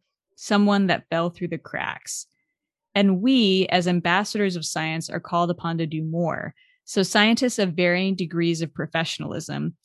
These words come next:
seriously consider becoming a mentor to someone who is coming from a non-traditional point of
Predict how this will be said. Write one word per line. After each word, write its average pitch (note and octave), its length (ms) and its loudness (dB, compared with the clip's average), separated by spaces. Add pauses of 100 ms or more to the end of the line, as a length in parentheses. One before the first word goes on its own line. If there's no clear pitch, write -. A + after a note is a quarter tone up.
seriously C4 520 2
consider G#3+ 380 2
becoming F3 340 0
a E3 60 0
mentor F3 640 4
to E3+ 140 -10
someone E3 400 -2
who E3 100 0
is E3 140 -4
coming E3 240 -2
from D#3+ 140 -6
a D#3+ 40 -4
non-traditional E3+ 920 0
point F3 360 -4
of - 80 -8